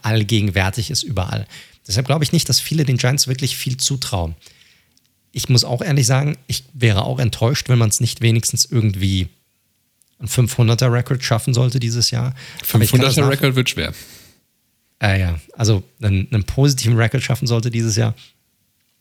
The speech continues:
Speaker 1: Jawohl, wenn Unentschieden dabei ist, geht das auch. Aber,
Speaker 2: Ja.
Speaker 1: ähm, ne? Aber,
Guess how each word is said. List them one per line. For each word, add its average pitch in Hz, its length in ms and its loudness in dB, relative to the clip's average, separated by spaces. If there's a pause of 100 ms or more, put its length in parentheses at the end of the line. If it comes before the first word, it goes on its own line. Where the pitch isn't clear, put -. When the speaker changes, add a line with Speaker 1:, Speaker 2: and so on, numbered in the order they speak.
(140)
Speaker 1:
Jawohl, 107 340 2
wenn 92 220 0
Unentschieden 113 380 2
dabei 98 260 2
ist, 98 100 -2
geht 95 120 -2
das 87 80 0
auch. 85 200 -4 (800)
Aber, 98 540 0
Speaker 2:
Ja. 95 180 0
Speaker 1:
ähm, 90 220 -4 (560)
ne? 160 200 0 (1080)
Aber, 98 1120 -2